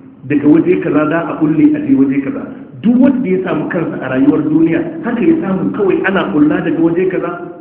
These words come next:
zuwa waje kaza. To horewa ne na Allah. Ka san lokacin da aka yi gayya, aka ce a zo a share hanya daga Bauchi zuwa Kano? Kawai ka tashi ne, ka ji ana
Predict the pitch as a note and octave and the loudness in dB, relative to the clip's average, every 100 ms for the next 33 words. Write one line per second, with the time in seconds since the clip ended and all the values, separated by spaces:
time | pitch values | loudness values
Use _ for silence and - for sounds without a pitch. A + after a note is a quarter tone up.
0 | - G3+ - C3+ - - - - - - | -10 -6 -2 -2 0 -2 -2 -6 -12 -12
1 | - D3 A3 G#3 E3 D#3 C#3+ C3+ - C3 | -4 -2 0 0 0 0 -2 -2 -4 -10
2 | B2+ - - - - - - - - - | -10 -14 -18 -20 -20 -20 -20 -20 -20 -20
3 | - - - - - - - G3 G3+ G#3 | -20 -20 -20 -20 -20 -14 -4 0 2 4
4 | A3 F#3+ G3+ F3+ F#3 F3 E3+ - D#3+ D#3 | 4 4 0 0 0 2 4 6 6 6
5 | D#3 - - - - - - - - - | 4 0 -4 -8 -14 -16 -20 -20 -20 -20
6 | - - F#3+ F#3+ F#3 C#3 D#3 G3 F3 E3+ | -8 -2 0 0 0 2 2 2 2 0
7 | E3 D#3+ E3+ E3 D3 C#3+ D3+ D#3 D#3+ E3 | 0 0 0 2 2 0 0 2 2 0
8 | D#3+ E3+ - - - - - - - - | 0 -2 -6 -8 -12 -16 -20 -20 -20 -20
9 | - - - - C#4+ A#3+ A3+ A#3 B3 G#3 | -20 -20 -8 2 4 4 4 2 2 0
10 | F#3+ G#3+ G3+ A3 G3+ | 0 0 -2 -2 -2